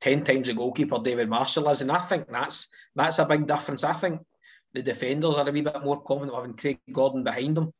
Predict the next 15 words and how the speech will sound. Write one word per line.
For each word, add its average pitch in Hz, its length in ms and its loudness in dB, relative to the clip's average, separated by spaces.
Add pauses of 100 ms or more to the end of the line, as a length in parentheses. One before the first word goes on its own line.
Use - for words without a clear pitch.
(520)
um, 120 640 -10
as 117 140 -4
well, 135 240 8
and 139 80 4
I 131 40 2
think 160 320 2 (160)
that 131 180 -2
a 123 80 0
wee 139 80 4
bit 139 140 4
of - 120 -2
confidence 156 520 2
grows 160 280 2
from 156 220 -2
that. 147 160 -2